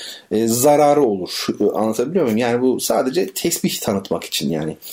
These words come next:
Filancanın tesbihini değil, ha, filanca ustanın ya da efendim, ıı, kuruluşun tesbihini değil, firmanın sadece te-, biz, tesbihleri tanımak yani. Mesele budur, onu belirteyim. E, bu abanoz ağacı,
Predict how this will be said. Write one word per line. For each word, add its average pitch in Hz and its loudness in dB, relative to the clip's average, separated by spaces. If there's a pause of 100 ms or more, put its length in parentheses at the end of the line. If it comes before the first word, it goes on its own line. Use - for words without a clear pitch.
(140)
Filancanın 123 2
tesbihini 113 0
değil, 214 0
ha, 101 -4
filanca 117 0
ustanın 113 -2
ya 107 0
da 107 -2 (380)
efendim, 104 2
ıı, 92 0
kuruluşun 120 2
tesbihini 110 0
değil, 233 0 (560)
firmanın 113 0
sadece 233 0
te-, - -8
biz, 202 2 (180)
tesbihleri 202 2
tanımak 98 -2
yani. 85 -2
Mesele 117 0
budur, 131 0
onu 123 0
belirteyim. 120 0 (800)
E, 151 4
bu 208 2
abanoz 214 4
ağacı, 139 2